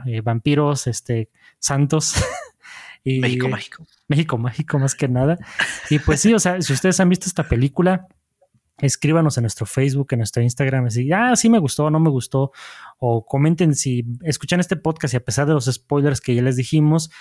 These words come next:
Speaker 1: se animaron a verla, digan, "Ah, mira, pues yo la vi, pues la neta sí estoy de acuerdo con ustedes", o "Yo ahorita creo que es una basura", o, "Yo, yo qué sé". Aquí todas las opiniones son bienvenidas, pero pues sí, no sé si quieres también agregar algo más, Miguel.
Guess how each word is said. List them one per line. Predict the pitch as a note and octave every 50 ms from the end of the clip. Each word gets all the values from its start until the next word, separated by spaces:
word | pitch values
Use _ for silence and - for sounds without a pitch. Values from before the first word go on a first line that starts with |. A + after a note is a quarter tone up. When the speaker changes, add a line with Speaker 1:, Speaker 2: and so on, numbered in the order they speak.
| - - _ _
Speaker 1:
se | - - C#3
animaron | C3 C3 B2+ C#3 E3 G3+ F#3+
a | E3+
verla, | C#3+ D3 D3+ D#3+ F3+ G3 A3 A3
digan, | F#3+ D3+ B2+ C3+ C3+ C#3+
"Ah, | - F3+ G#3
mira, | A3 A3+ A#3 A3 F3+ D#3
pues | - D3+
yo | C3 D#3 F3+
la | G3 F#3
vi, | D#3 E3+ F#3 G#3
pues | G#3 - D3+ - - -
la | B2 A#2
neta | C3 - - D#3+
sí | D3+ - D#3+
estoy | D3 - - D#3+
de | C#3+
acuerdo | C3+ - D3 D3
con | - B2
ustedes", | A2 - - - E3 F3 E3+ F3 D#3+ - -
o | C3 A#2+ A2+ A2+ - _ - - - - - _ _
"Yo | - B2+ C#3
ahorita | C#3 C3+ C#3+
creo | - D3 C3+
que | -
es | -
una | E3 C#3+ C#3
basura", | B2 A2+ - - D#3+ E3+ F#3 E3+
o, | D3 C3
"Yo, | - C#3 - -
yo | B2+ C#3 C3 -
qué | C3+
sé". | A#2 - C#3 D3 F3 F#3 _ _ - - - - _ _
Aquí | - A2+ - - A#2+ B2+
todas | - - - C3
las | B2 - -
opiniones | A#2+ - - A#2+ A#2+ A#2+ -
son | - B2 A#2+ A#2+ A2+ A#2
bienvenidas, | A#2+ B2 B2+ C3+ D#3 F3 F#3 F3 D#3+ E3 F3 E3 - - _ _ _ _ _ - - _ _ _ -
pero | B2 A2+ A2+ A2 A2 A2
pues | - - A#2 -
sí, | - A3 B3 B3+
no | G3+ E3
sé | - E3 D#3+ D#3
si | - - -
quieres | - D3 C3+ - -
también | - C3+ C3 C3+ C3+
agregar | C3 B2+ B2 A#2+ B2+
algo | B2+ B2+ B2+ A#2+
más, | A#2 A#2+ B2+ B2+ A2+
Miguel. | B2+ B2+ B2+ B2+ B2